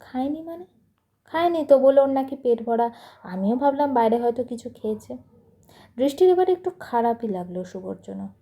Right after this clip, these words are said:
তাই নিজের, নিজের পকোড়ার বাটিটা নিয়ে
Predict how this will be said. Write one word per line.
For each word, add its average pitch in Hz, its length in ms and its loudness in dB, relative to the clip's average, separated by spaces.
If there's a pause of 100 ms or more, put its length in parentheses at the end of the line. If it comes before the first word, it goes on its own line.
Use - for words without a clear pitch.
(200)
তাই 226 180 4
নিজের, 220 320 4
নিজের 226 340 2
পকোড়ার 208 440 -2
বাটিটা 208 440 -6
নিয়ে 233 320 0